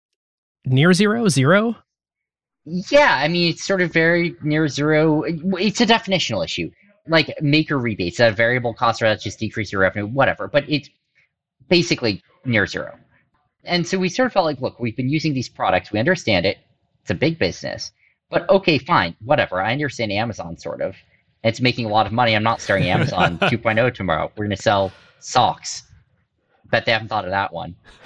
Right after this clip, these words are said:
Speaker 3: <laughs>
Speaker 2: So what was the other thing? The other thing was that, in theory, I think an exchange is a much more complex business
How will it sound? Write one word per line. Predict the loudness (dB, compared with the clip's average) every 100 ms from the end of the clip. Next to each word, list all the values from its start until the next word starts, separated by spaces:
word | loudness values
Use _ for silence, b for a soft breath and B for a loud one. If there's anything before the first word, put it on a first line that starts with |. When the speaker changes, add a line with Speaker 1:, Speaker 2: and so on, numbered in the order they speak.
| -2
Speaker 3:
<laughs> | 0 2 0 -4 -6 -10 -10 -12 -12 B -8
Speaker 2:
So | 0 0 0 -4
what | 0 0
was | 0
the | 0
other | 0 0
thing? | -2 -4 -6 b b b _
The | -2 0
other | 2 2 2
thing | 2 0 2
was | -2 0
that, | 2 0 -2 _ _
in | -4 -4 -4
theory, | -2 0 0 -2 -12 _ -2
I | -2
think | -2 -2
an | -2
exchange | -4 -2 -2 -2
is | -4
a | -2
much | 0 -2 -2
more | -6
complex | -2 0 0 -2 -12 -10
business | -10 -10 -14 -18